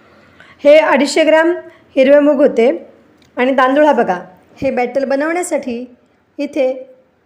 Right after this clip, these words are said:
थोड्या लसणाच्या पाकळ्या घेतल्यात, तसेच हिरव्या मिरची मीडियम साईजच्या दोन घेतल्यात मी इथे, आणि थोडीशी कोथिंबीर,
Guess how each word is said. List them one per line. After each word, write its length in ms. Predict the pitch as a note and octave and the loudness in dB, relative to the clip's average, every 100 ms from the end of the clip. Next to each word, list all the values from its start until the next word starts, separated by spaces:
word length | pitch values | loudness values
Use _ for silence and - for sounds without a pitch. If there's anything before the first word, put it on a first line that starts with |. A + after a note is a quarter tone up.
| - C#4 A#3 | -16 -14 -8
थोड्या 240 | C4 C#4 D4 C#4+ | -4 -4 -6 -8
लसणाच्या 420 | B3+ C4 C4+ D4 | -8 -6 -8 -6
पाकळ्या 240 | C#4+ C#4 C4+ | -6 -4 -4
घेतल्यात, 320 | D4 G#3+ F#3+ - - | -6 -8 -10 -10 -10
तसेच 360 | C4+ C4+ A#3+ - - - | -6 -6 -6 -12 -20 -8
हिरव्या 280 | C#4 C#4 D4 | -4 -2 -4
मिरची 540 | D4 - D4 D4+ - _ _ _ | -6 -6 -8 -8 -12 _ _ _
मीडियम 240 | B3+ D4 D4 | -6 -4 -4
साईजच्या 340 | D4 - - | -4 -4 -4
दोन 220 | B3 D4 | -4 -4
घेतल्यात 300 | D4 G#3+ G#3+ G#3+ | -6 -6 -8 -6
मी 180 | G#3+ | -8
इथे, 380 | G#3+ A#3 C#4 - _ _ _ _ _ _ | -8 -8 -12 -14 _ _ _ _ _ _
आणि 160 | B3 C4 | -6 -4
थोडीशी 280 | C#4+ C4+ C4+ | -4 -6 -6
कोथिंबीर, 560 | C#4+ C4+ D4+ C#4 B3 | -4 -4 -4 -4 -4